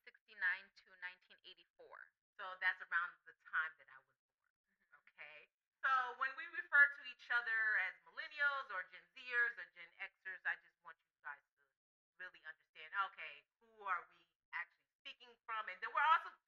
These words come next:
Speaker 2: speaking from our own perspective.
Speaker 1: Mm-hmm.
Speaker 2: And then some way, somehow, we want this podcast to bridge the gap between generations and have, like I said, a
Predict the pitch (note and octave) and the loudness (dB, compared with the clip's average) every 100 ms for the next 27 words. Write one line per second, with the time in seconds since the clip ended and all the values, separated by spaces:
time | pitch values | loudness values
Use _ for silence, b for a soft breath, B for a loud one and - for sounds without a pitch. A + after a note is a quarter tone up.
0 | _ C4+ B3 - - F3+ F#3+ F#3 F#3+ _ | _ -18 -16 -14 0 2 2 0 -16 _
1 | _ _ _ - F#3+ - G#3+ A3 - B3 | _ _ _ 0 0 2 2 2 0 -4
2 | C4+ - _ _ _ G3+ G#3 G3+ G3+ - | -4 -8 _ _ _ -4 -2 -2 -6 -2
3 | - C#4+ C#4+ C4 - B3 - A3 A3 A3 | 4 4 4 0 0 -2 8 12 12 8
4 | A3 G#3 G#3 G3+ - - G3 F#3+ F#3+ F3 | -4 -4 -4 -4 -12 0 2 2 0 -2
5 | - _ - F3+ _ _ F3+ - _ D#3 | -4 _ -20 _ _ _ -12 -12 _ -16
6 | - D#3+ D3+ _ _ _ _ _ D#3 _ | -2 0 0 _ _ _ _ _ -20 _
7 | E3+ E3 D#3 _ _ _ _ _ _ F3+ | -20 -20 _ _ _ _ _ _ _ -10
8 | D#3 D3 - _ _ _ _ _ _ _ | -8 -8 -12 _ _ _ _ _ _ _
9 | - E3 D3+ D3 _ E3+ D3+ C#3+ _ _ | -14 -10 -12 -14 _ 2 2 0 _ _
10 | _ - E3 D3 _ _ _ _ | _ -12 -12 -14 _ _ _ _